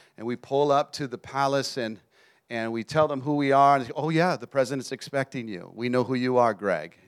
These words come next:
and, uh, Mister Miller." And I was like, "Wow, this is amazing." And, and I, we drive up to the, the, the front door of the palace,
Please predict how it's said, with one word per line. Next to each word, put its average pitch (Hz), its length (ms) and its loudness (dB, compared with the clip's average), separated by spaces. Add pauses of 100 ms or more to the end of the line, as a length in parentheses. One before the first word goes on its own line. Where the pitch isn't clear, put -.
and, 110 220 -10
uh, 110 80 -10 (360)
Mister 123 300 -8
Miller." 117 380 2
And 113 260 -4
I 117 40 -2
was 113 100 -8
like, 120 220 -4 (800)
"Wow, 123 500 -2
this 139 220 -2
is 156 100 -4
amazing." 160 640 0
And, 147 320 2 (380)
and 147 200 0
I, 139 260 4
we 139 140 -2
drive 143 360 6
up 160 200 6
to 156 140 0
the, 135 300 6
the, 123 220 2
the 117 120 -4
front 151 340 0
door 151 300 6
of 123 80 -2
the 113 80 -6
palace, 139 800 2